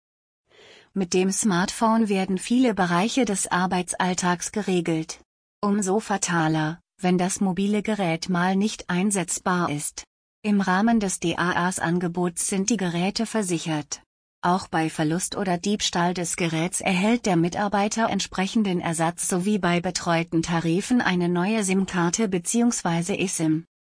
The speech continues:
So kann nach kürzester Zeit wieder mobil gearbeitet werden. Samsung Knox ermöglicht, dass die Daten auch im Verlustfall vor fremden Zugriff geschützt sind.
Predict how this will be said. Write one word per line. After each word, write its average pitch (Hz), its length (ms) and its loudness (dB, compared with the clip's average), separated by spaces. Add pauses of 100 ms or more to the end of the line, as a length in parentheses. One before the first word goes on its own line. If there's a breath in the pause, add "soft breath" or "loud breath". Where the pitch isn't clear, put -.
(280)
So 196 120 2
kann 190 240 0
nach 165 240 -2
kürzester 240 640 0
Zeit 202 400 0
wieder 214 220 2
mobil 190 400 2
gearbeitet 180 760 0
werden. 160 460 0 (920 loud breath)
Samsung 180 540 0
Knox 190 340 -2
ermöglicht, 190 800 -2 (200)
dass 165 200 0
die 175 160 -2
Daten 165 400 -2
auch 180 240 0
im 185 180 0
Verlustfall 196 800 -2
vor 175 180 -2
fremden 214 560 0
Zugriff 220 540 0
geschützt 170 420 -2
sind. 160 400 0